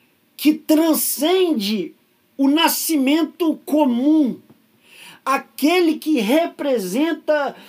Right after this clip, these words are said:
a experiência universal de todo ser humano que existe.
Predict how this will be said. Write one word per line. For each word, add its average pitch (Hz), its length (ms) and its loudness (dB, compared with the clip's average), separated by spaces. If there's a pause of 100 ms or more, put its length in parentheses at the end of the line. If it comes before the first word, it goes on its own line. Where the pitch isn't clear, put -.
(140)
a 254 140 2
experiência 285 1040 0 (100)
universal 294 1200 0 (280)
de 247 180 0
todo 302 540 -2
ser 294 280 0
humano 294 480 0
que 285 180 -4
existe. 247 920 0